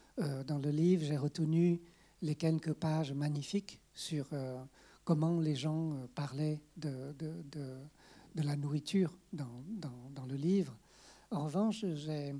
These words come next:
raconté l'histoire qui précède le livre. Le livre commence à la mort de, d'Eugénie.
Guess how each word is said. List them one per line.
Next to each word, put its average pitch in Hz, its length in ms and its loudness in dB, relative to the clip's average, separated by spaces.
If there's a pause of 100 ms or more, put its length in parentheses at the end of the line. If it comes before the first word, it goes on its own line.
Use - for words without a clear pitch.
(500)
raconté 175 460 6
l'histoire 175 400 4
qui 180 100 -2
précède 180 500 2
le 151 120 0
livre. 139 340 -2 (240)
Le 160 60 0
livre 160 240 4
commence 175 420 2
à 156 60 0
la 143 100 0
mort 160 380 2
de, 151 180 -2
d'Eugénie. 151 540 0